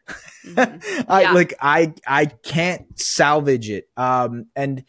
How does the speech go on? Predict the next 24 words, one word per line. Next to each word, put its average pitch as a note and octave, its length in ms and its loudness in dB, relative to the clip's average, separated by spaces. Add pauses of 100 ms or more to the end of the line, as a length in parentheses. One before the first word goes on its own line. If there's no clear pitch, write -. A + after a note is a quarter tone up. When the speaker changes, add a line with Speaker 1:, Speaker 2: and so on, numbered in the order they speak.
(260)
Speaker 1:
I C#3+ 80 0
think G3 220 0
it's G3+ 180 -2
weird E3 300 4
because C#3 320 -4
you C3 100 -2
have B2 240 -6
so C3 100 -4
much C3 180 -8
talent C4+ 280 -4
on F#3+ 160 -10
that - 140 -16
team. - 280 -20
You C3 140 -8
have D3+ 240 0
an A#2 100 -14
incredible, A#2 440 -4
they're, C#3 120 0 (140)
they're C#3 380 -2
eighteenth G#3+ 440 -2
in D#3+ 80 0
offense C#3+ 420 -2
this B2 140 -8
season A2+ 400 -8